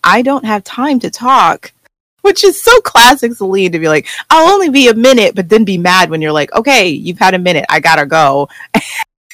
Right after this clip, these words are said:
Remember she did that to Amber in season one?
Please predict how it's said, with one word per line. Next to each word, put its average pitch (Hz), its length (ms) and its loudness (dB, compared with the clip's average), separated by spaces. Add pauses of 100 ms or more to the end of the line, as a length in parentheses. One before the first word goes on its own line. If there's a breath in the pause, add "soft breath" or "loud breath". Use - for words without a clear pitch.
(1700 loud breath)
Remember 359 380 2
she 370 160 4
did 320 160 -2
that 311 140 -2
to 320 60 0
Amber 202 400 2
in 208 120 0
season 185 360 -4
one? 185 280 4